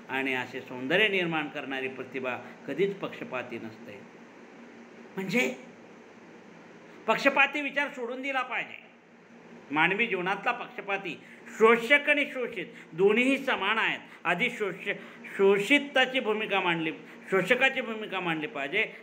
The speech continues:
आणि जो शोषण करणार आहे त्याची भूमिकाही मांडली पाहिजे आणि यातून याच्यामधला दुरावा दूर केला पाहिजे. निश्चितपणे हे जीवनभाष्य महत्त्वाचं असतं,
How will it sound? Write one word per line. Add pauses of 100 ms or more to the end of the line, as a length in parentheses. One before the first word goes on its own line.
आणि
जो
शोषण
करणार
आहे
त्याची
भूमिकाही
मांडली
पाहिजे (240)
आणि
यातून (280)
याच्यामधला
दुरावा
दूर
केला
पाहिजे. (280)
निश्चितपणे (140)
हे
जीवनभाष्य
महत्त्वाचं
असतं,